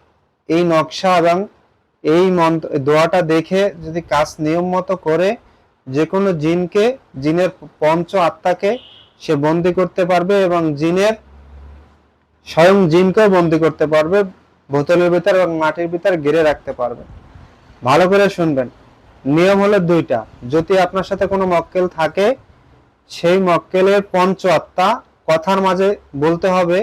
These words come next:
এই আপ-, আমার, আপনার কাছে যে মক্কেল বা জিন থাকে, তার নামটা আপনার জানতে হবে।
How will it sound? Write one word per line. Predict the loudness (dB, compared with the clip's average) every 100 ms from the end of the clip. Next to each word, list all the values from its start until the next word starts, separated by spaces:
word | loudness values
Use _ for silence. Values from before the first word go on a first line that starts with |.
| -4 _ _ _ _ _ _ _ _ -2
এই | 2 2 0 -4 -12 -4
আপ-, | -4 -2
আমার, | 0 2 0 -2
আপনার | -4 -4 -2
কাছে | -2 0
যে | -2
মক্কেল | 0 -2 -2 -2 0
বা | 0
জিন | 0 0 -2
থাকে, | -2 -4 -2 -2
তার | -2 0
নামটা | 0 -2 -2 -4
আপনার | -2 -2 -2
জানতে | -2 -4 -4
হবে। | -4 -2